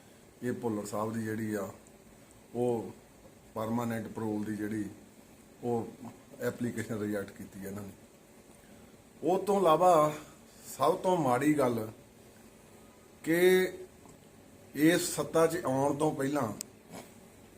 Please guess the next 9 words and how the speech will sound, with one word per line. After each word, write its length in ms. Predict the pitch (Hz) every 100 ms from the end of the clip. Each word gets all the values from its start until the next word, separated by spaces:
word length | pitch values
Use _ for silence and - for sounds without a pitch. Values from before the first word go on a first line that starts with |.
| - - - -
ਕੇਜਰੀਵਾਲ 600 | 151 156 170 180 170 165
ਸਾਹਿਬ 180 | 175 165
ਬਿਆਨ 320 | 151 135 139
ਦੇ 160 | 139 131
ਰਹੇ 300 | 123 127 113
ਆ 120 | 101 - - - - - - - - - - -
ਕਿ 140 | 165
ਰਾਮ 320 | 156 139 151
ਰਹੀਮ 680 | 165 160 160 165 160 160